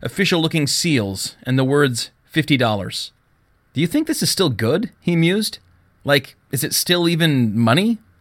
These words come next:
He could feel Judith nodding from over his shoulder. "Well, yeah, if it's a banknote. That's how money got started, right? Banks would issue these little certificates, and you could bring them in and trade them for that much gold. I think if this bank is still around,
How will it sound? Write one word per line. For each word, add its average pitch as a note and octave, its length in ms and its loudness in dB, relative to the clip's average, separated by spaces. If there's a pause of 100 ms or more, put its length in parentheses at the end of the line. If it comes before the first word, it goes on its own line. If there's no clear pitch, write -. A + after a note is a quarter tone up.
(280)
He D3 100 0
could C3 140 0
feel D#3+ 180 2
Judith A#2 480 0
nodding A#2+ 380 0
from A#2+ 180 -2
over A2+ 180 0
his G#2 140 -2
shoulder. G#2 400 -4 (300)
"Well, A2 300 -2
yeah, E3+ 420 0
if G#2+ 120 -4
it's A2+ 120 -2
a A2 60 2
banknote. A#2 540 0 (380)
That's D3 180 -2
how E3 140 4
money D#3+ 200 2
got D3 140 4
started, D#3+ 420 0
right? D3+ 220 -2 (220)
Banks F3+ 320 2
would C3 140 2
issue D#3 240 2
these D3+ 180 2
little D#3 140 2
certificates, C#3 680 0
and A#2+ 200 2
you C#3+ 100 4
could B2 160 0
bring E3 160 2
them D3 160 4
in F3 220 4
and B2 240 2
trade D#3 340 2
them D3 220 4
for C3+ 280 2
that C3 220 -2
much D3 220 0
gold. D3+ 400 2 (500)
I A#2+ 80 -2
think A3 380 -2
if G#2+ 160 -8
this C#3 180 0
bank C#3 340 0
is C#3+ 120 0
still D3 200 -2
around, D#3+ 460 0